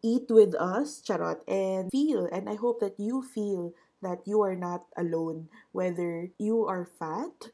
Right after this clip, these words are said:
like me, like Chanela, or you are thin, or you are short, or you are tall, whatever size of body that you have, I hope that we can have that discussion on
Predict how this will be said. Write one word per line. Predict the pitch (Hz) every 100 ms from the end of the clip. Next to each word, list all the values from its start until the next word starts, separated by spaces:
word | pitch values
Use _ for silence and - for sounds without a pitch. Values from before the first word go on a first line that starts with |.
| _
like | - 180 165 -
me, | 165 160 165 254 349
like | 220 156 - -
Chanela, | - 156 156 156 165 202 320 415 _ _ -
or | -
you | 202 220
are | 190 170
thin, | - - 180 226 339
or | 240
you | 202
are | 160 170
short, | - - 180 285 302
or | 202
you | 185 175 -
are | 165 165 170 - _ _
tall, | - 175 208 294
whatever | 247 208 - _ 208 214 196 214 214
size | 214 - 185 180 175 180 170 - - - _
of | - 170 175
body | 180 175 185 196
that | 180 160 -
you | 185
have, | 180 175 185 277 254 - - -
I | 190 180
hope | 185 185 185
that | - 170 -
we | 185
can | 180 175 165
have | 165 170 165 156 156
that | 165 156 -
discussion | 170 175 - 170 160 175 165 156 160 - - -
on | 180 165